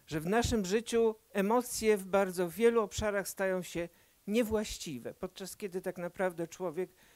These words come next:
bez emocji nie potrafi żyć, ani nie potrafi nawiązać relacji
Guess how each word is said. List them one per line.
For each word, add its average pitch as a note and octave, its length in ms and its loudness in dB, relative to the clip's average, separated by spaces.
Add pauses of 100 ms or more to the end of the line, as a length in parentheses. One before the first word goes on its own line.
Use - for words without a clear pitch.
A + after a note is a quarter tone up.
(160)
bez F3+ 220 2
emocji E3 540 -4
nie F3+ 160 -4
potrafi E3 520 -6
żyć, E3 280 -8
ani G3 160 -4
nie F#3 100 -8
potrafi F#3+ 400 -6
nawiązać F#3+ 540 -6
relacji F3 640 -4